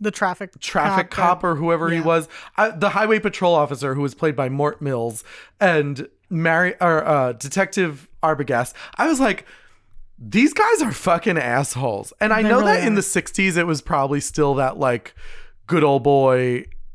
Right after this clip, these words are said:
Speaker 2: uh, you know, thin blue line <laughs> shit that's like,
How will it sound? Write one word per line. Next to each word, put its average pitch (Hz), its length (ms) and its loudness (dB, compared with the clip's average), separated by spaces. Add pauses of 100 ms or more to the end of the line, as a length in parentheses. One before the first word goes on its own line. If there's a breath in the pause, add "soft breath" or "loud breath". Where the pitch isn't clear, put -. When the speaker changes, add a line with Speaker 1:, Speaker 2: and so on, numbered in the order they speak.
(260)
Speaker 2:
uh, 110 460 -2 (480)
you 151 160 -6
know, 120 220 -2 (100)
thin 147 280 -4
blue 143 200 0
line 123 480 2
<laughs> - 20 -12
shit 170 540 -2
that's 156 220 -2
like, 143 240 0